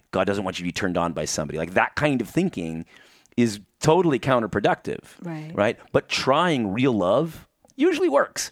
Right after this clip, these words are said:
Speaker 1: Trying real food, I think, works. So my dad had this beautiful Mediterranean bowl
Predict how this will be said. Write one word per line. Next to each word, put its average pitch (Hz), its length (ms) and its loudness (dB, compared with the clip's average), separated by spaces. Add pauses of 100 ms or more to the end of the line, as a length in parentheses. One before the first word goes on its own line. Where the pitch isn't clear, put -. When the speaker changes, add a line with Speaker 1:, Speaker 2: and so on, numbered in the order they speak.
(140)
Speaker 1:
Trying 127 600 0
real 92 280 2
food, 82 540 -6 (640)
I - 100 -4
think, - 240 -8
works. - 320 -4 (120)
So - 120 -6
my 87 100 4
dad 139 440 2 (300)
had 82 200 0
this 80 100 -4
beautiful 90 680 -2 (540)
Mediterranean 135 680 0
bowl 101 440 -2